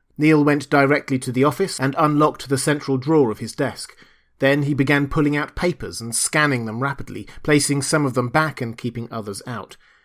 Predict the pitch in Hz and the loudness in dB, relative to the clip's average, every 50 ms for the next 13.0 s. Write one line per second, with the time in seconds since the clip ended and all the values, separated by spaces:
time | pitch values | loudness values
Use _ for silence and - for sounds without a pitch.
0 | _ _ - 156 170 180 165 139 131 180 180 180 143 - - - - - - - | _ _ -2 2 2 4 2 2 2 2 2 2 2 0 -4 -10 -12 -12 -8 -4
1 | 143 131 123 143 131 - - 180 180 143 110 - - - 143 143 151 151 135 - | -4 -2 -2 -2 -4 -4 -2 -2 -2 -2 -4 -6 -6 -2 0 2 2 2 2 4
2 | 180 156 143 131 131 - 160 160 160 - - - 131 123 - - 107 117 - - | 4 4 4 4 2 2 2 2 2 -2 -4 0 0 -2 -2 -4 -10 -12 -14 -18
3 | - _ _ - 131 127 127 127 131 143 147 139 131 135 120 113 131 147 151 139 | -20 _ _ -8 -4 -2 -2 0 0 2 0 0 0 -2 -2 0 2 2 2 2
4 | 123 117 - 120 - 135 131 127 - - 117 110 120 117 117 117 117 113 113 117 | 2 -2 -4 -2 -2 -2 -2 -2 -4 -8 -8 -6 -4 -4 -4 -6 -6 -6 -6 -6
5 | 123 123 120 117 113 113 107 - - 143 143 - - - - - 98 - - - | -6 -6 -6 -6 -6 -8 -8 -6 -4 -6 -6 -6 -8 -10 -10 -10 -10 -12 -14 -18
6 | - _ _ _ _ _ _ _ - 127 151 156 151 - 160 143 139 139 147 165 | -20 _ _ _ _ _ _ _ -2 0 2 2 2 4 2 2 2 2 2 4
7 | 170 156 143 131 131 - - - 202 160 - 151 143 131 123 127 - 139 127 135 | 4 4 4 2 0 0 4 4 6 6 4 2 0 0 0 0 0 -2 -2 -2
8 | 127 123 127 120 113 139 170 170 156 143 139 131 - - - - - _ - 135 | -2 -4 -4 -2 2 4 6 8 8 8 6 4 0 -4 -16 -20 -16 _ -4 -4
9 | 123 127 127 131 131 127 117 - - - 170 175 147 - 143 - - 127 139 - | -2 -2 -4 -6 -6 -8 -8 -8 -8 -4 -2 -2 -2 -4 -6 -6 -6 -4 -2 0
10 | 175 156 127 131 123 135 147 - - - - - - 127 120 113 117 113 - 123 | 0 0 2 2 0 0 -2 -6 -8 -12 -12 -8 -6 -4 -4 -4 -4 -6 -6 -4
11 | 110 127 127 131 131 - - 127 127 127 123 117 - 123 110 - - - 151 143 | -2 0 0 0 -2 -4 -6 -4 -4 -2 -2 -4 -6 -8 -8 -6 -2 2 2 2
12 | 135 131 131 123 123 110 120 117 117 113 113 113 120 147 143 139 135 135 131 | 2 0 -2 -4 -4 -2 -2 -2 -4 -4 -4 -2 0 0 2 2 2 2 0